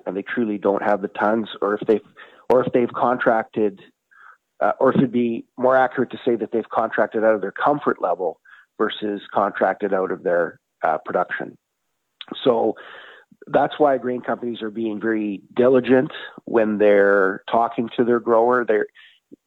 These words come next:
or, or when the grower is, is, um, contacting them and saying, you know, "I may not have the grain," or, "I don't have the grain." And so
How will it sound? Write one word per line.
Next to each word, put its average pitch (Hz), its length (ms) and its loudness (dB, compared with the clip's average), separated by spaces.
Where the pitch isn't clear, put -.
or, 117 380 -2
or 113 180 -2
when 110 160 -2
the 113 60 -2
grower 110 420 4
is, 95 60 -6
is, 101 180 -4
um, 92 640 0
contacting 113 680 0
them 117 340 2
and 104 200 -6
saying, 98 260 -2
you 104 60 -4
know, 101 80 -2
"I 101 60 -2
may 107 160 -4
not 98 240 0
have 98 240 0
the 101 80 -16
grain," 101 320 -6
or, 98 120 0
"I 104 60 -2
don't 123 360 2
have - 160 -2
the - 80 -20
grain." - 200 -20
And 107 180 0
so 101 440 4